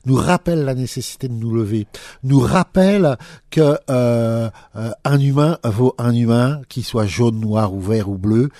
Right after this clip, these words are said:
Un humain, c'est un humain, et que, euh, on ne peut pas, parce qu'on a un sentiment de domination,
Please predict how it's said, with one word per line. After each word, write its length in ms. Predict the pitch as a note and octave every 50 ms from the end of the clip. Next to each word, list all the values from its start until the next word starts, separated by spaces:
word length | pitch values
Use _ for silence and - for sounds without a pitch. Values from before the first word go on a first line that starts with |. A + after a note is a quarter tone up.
| - - _ -
Un 140 | G#2+ G#2+ G2+
humain, 280 | G#2 G#2 G#2+ B2+ C#3
c'est 140 | B2 - G#2
un 200 | F#2+ F#2+ F#2 F#2
humain, 460 | G2+ G#2 G#2 G#2 G#2 A#2+ B2+ C#3+ D#3+ D#3 - - - - - - _ -
et 120 | C3+ A#2
que, 420 | - - - A#2+ A2+ A2 G#2+ G#2+ G2+ - - - - - - _ -
euh, 460 | A2+ A2 A2 G#2+ G#2+ G#2+ G#2+ G#2 G2 G2+ - _
on 140 | - C3 C3
ne 120 | C3 C#3 C3
peut 220 | - - C#3 A#2+
pas, 380 | - - C3+ C3 C3 C3+ C3+ -
parce 320 | _ - A2 F#2+ - -
qu'on 180 | - A2+ A2 A2
a 60 | A2+
un 60 | G#2+
sentiment 680 | - - - - - D3+ B2 - - C3 A#2+ B2 A#2+ A2+
de 80 | A2
domination, 960 | G#2 A2 G#2+ G#2+ A2 A2 A2 A2 A2 G#2 G2+ - - - - A2+ G#2 G#2+ A2